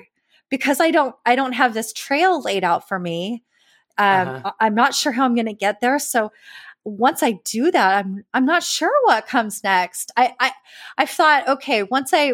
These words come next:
Speaker 1: once I do this, I'm for sure, if I haven't done a workshop yet, I'm for sure gonna reward myself and go do a workshop somewhere.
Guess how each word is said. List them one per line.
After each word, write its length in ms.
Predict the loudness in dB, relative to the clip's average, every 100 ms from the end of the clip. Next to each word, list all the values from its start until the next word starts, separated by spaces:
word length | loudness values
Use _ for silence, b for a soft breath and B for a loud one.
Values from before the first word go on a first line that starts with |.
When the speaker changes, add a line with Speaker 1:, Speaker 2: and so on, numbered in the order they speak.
| -2
Speaker 1:
once 200 | -4 -2
I 100 | -4
do 280 | -2 -6 -2
this, 400 | 0 0 -2 -4
I'm 140 | -4 -4
for 220 | -6 -4
sure, 400 | -2 0 2 4
if 80 | 2
I 60 | 2
haven't 240 | 0 0
done 140 | -2
a 60 | -2
workshop 460 | -4 -4 0 0 0
yet, 260 | 2 2 2
I'm 80 | -6
for 140 | -10
sure 380 | -6 -2 2 2
gonna 180 | 2 0
reward 360 | -2 0 0 0
myself 540 | -4 0 0 0 -2 _ _ B B -4
and 160 | -2
go 120 | 0 2
do 200 | 2 0
a 40 |
workshop 520 | -2 -6 -4 -4 -4
somewhere. 880 | -4 -8 0 0 0 -2 -6 -6 -12